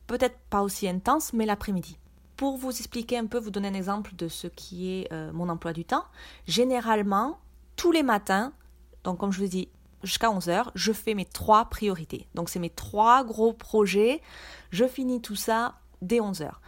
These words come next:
Et généralement, je vous conseille de ne pas regarder vos emails, et cetera, tant que vous n'avez pas fini les trois projets. Moi, c'est quand je commence ma journée de travail, j'y vais direct parce que je sais que je suis concentrée.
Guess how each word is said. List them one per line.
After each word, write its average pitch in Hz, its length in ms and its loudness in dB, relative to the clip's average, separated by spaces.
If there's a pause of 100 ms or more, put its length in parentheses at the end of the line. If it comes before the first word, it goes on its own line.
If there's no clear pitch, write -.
(340)
Et 196 80 4
généralement, 226 840 4 (460)
je 202 120 -2
vous 202 160 -4
conseille 247 500 -2
de 190 80 -4
ne 180 100 -2
pas 175 200 4
regarder 214 420 2
vos 202 80 -6
emails, 190 420 -2
et 175 120 -6
cetera, 170 340 -2
tant 185 160 -2
que 175 60 -4
vous 165 80 -4
n'avez 175 100 2
pas 185 240 2
fini 175 320 -4
les 170 80 -4
trois 170 200 -4
projets. - 340 -10 (340)
Moi, 202 100 0
c'est 202 200 -4
quand 233 240 0
je - 80 -6
commence 254 280 2
ma 240 80 0
journée 214 200 -2
de 202 40 -2
travail, 208 360 2
j'y 185 180 -6
vais 190 320 0
direct 190 540 -4
parce 196 100 -6
que - 100 -8
je 165 60 -6
sais - 180 -4
que - 60 -10
je 190 80 -2
suis - 160 -4
concentrée. - 540 -8